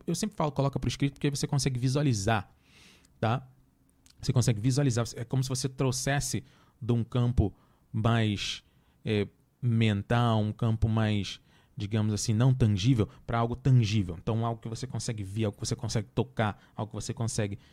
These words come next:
sentir ali. Então, escreve, "Ah, é por causa disso e disso e disso, quando aconteceu isso, eu fiz isso, isso e isso, é por causa disso." Coloca lá. Talvez não seja somente um motivo, talvez sejam vários motivos,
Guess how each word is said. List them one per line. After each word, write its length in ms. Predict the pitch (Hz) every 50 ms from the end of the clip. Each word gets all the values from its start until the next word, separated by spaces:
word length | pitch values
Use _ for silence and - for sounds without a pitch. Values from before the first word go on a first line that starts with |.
| - - _ -
sentir 600 | - - 131 120 113 - - - 127 117 110 101
ali. 240 | 92 87 85 - - - _ _ _ _
Então, 220 | - 123 127 131 131 131 - -
escreve, 580 | - - - - - 139 131 131 98 87 98
"Ah, 140 | 110 120 120
é 40 | 117
por 260 | - - - - -
causa 260 | - 113 107 104 98 90
disso 340 | 95 123 131 143 131 -
e 40 | 120
disso 240 | 101 104 107 - -
e 40 | 92
disso, 320 | 107 139 160 151 - 151
quando 180 | - 120 110 117
aconteceu 480 | - 123 123 120 113 - - 107 101
isso, 180 | 104 110 - -
eu 60 | 107
fiz 260 | - - 101 92 90
isso, 260 | 104 110 107 - - 92
isso 240 | 85 - - -
e 120 | 101 131 165
isso, 280 | 175 170 - - 160 - - - - - - -
é 160 | - 110 107
por 200 | 107 - - -
causa 220 | - 104 101 101 95
disso." 200 | 98 123 - -
Coloca 400 | - 220 208 208 226 226 - 233
lá. 300 | 220 196 160 127 - - - _ _ _ _ _ _ _ _ _ _ _ _ _ -
Talvez 220 | 135 131 160 170
não 100 | 175 175
seja 220 | 175 180 160 170
somente 360 | 156 - 165 151 160 156 - 165
um 40 |
motivo, 360 | 170 170 156 - - 160 131 101
talvez 220 | - 95 110 120
sejam 240 | - 139 131 135 120
vários 300 | 107 117 120 139 135 117
motivos, 480 | 123 110 - - 90 80 - - -